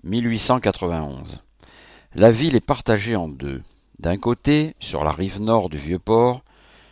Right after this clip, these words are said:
le quartier réservé où viennent s'encanailler les bourgeois. De l'autre, les faubourgs respectables,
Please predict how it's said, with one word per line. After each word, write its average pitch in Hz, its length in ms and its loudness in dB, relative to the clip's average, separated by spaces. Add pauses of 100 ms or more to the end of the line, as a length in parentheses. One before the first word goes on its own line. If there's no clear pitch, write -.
(180)
le 101 160 0
quartier 151 400 2
réservé 110 800 2
où 95 100 -8
viennent 107 300 0
s'encanailler 104 760 2
les 98 80 0
bourgeois. 76 500 -6 (1000)
De 127 120 0
l'autre, 117 460 0 (180)
les 85 140 -2
faubourgs 110 480 -2
respectables, 95 920 -2